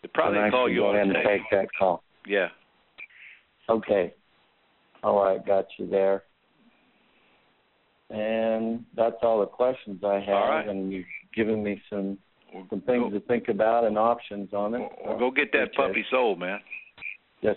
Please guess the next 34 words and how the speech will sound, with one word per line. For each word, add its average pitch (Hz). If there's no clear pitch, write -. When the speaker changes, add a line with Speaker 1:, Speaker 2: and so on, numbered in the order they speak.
Speaker 2:
sir. 95
Speaker 1:
Those 101
checks 127
come 110
in 101
handy. 90
Speaker 2:
<laughs> -
That's 127
my 139
first 151
deal 123
with 104
Todd, 104
Speaker 1:
Well, 104
I'm 123
glad 135
you 110
Speaker 2:
at 104
Speaker 1:
got 104
Speaker 2:
all. 101
Speaker 1:
Todd. 113
He'll 135
work 143
you 110
through 110
it. 117
You 110
just 110
gotta 120
get 110
some 104
prospects. 98
Speaker 2:
All 110
right. 98